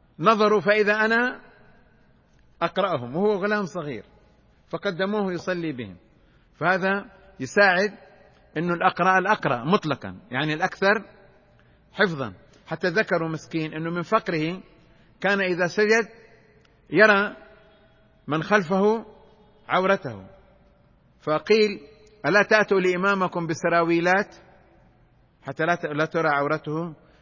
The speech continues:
قال: "فما فرحت بشيء أكثر من أنهم أهدوني هذه السراويل-، السراويلات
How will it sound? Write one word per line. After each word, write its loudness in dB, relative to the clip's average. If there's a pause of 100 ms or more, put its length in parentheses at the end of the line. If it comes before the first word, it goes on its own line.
(140)
قال: 0
"فما -2
فرحت -4
بشيء -2 (640)
أكثر -2
من -6
أنهم -4
أهدوني -2 (720)
هذه -4
السراويل-، -6
السراويلات -8